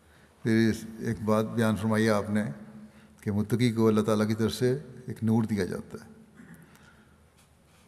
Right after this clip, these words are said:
इस बारे में आप फरमाते हैं कि हकीकी तकवा के साथ जाहिलियत जमा नहीं हो सकती। हकीकी तकवा अपने साथ एक नूर रखती है, जैसा कि अल्लाह ताला,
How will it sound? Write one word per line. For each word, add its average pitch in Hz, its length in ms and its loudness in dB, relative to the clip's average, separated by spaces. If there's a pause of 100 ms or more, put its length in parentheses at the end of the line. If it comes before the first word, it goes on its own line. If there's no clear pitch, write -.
(520)
इस 123 240 -4
बारे 107 220 2
में 110 100 4
आप 107 80 2
फरमाते 101 440 -2
हैं 107 200 0 (880)
कि 110 80 -4
हकीकी 107 460 -2
तकवा 127 300 2
के 120 100 0
साथ 120 260 2
जाहिलियत 110 420 2
जमा 101 220 0
नहीं 95 100 -2
हो 85 80 -6
सकती। - 360 -14 (1080)
हकीकी 123 440 2
तकवा 135 300 4
अपने 127 200 2
साथ 123 340 2
एक 120 140 0
नूर 117 240 2
रखती 110 320 -4
है, 95 180 -10 (1500)
जैसा 110 360 4
कि 113 160 0 (680)
अल्लाह 104 200 0
ताला, 107 280 2